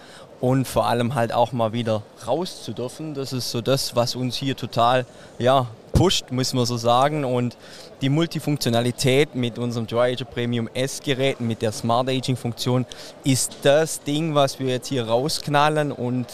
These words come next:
die Leute sind begeistert, wenn sie zu uns kommen. Bei uns ging's am Samstagmorgen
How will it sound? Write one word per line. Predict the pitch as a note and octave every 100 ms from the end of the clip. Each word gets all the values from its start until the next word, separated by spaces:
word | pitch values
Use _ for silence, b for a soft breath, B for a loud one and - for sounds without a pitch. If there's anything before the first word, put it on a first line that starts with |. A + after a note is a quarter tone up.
| -
die | B2+
Leute | A#2 B2 C3+ C#3+
sind | B2+ B2+
begeistert, | A#2+ - G#2+ B2+ C#3 C3
wenn | B2+
sie | B2+
zu | B2+
uns | B2+ C3+
kommen. | - C3 B2+
Bei | B2
uns | C3+ D3
ging's | D3 B2+
am | B2
Samstagmorgen | B2+ C#3 - - A#2+ B2+ C#3